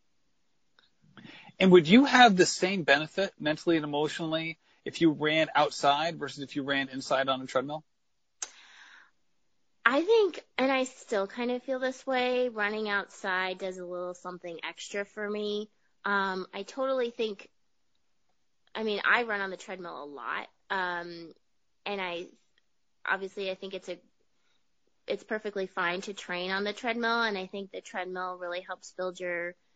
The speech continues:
Speaker 2: mental toughness, but being outside and in nature with the fresh air really does something a little bit extra for me. So over the past few years, I've, I've,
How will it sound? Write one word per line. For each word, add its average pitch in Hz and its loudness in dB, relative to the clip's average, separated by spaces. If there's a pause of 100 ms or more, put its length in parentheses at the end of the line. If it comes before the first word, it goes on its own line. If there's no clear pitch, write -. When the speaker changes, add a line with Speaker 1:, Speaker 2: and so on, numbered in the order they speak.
(200)
Speaker 2:
mental 190 -6
toughness, 214 -6
but 214 2
being 226 2
outside 180 0
and 180 -6
in 180 -6
nature 175 -8
with 180 -12
the 175 -10
fresh 175 -4
air 165 -2
really 175 -4
does 170 -4
something 165 -10
a 156 -16
little 156 -12
bit 160 -12
extra 175 -6
for 202 -4
me. 190 -2 (260)
So 196 4 (400)
over 226 -4
the 226 -4
past 208 -2
few 208 -8
years, 180 -6
I've, 180 -8 (300)
I've, 180 -8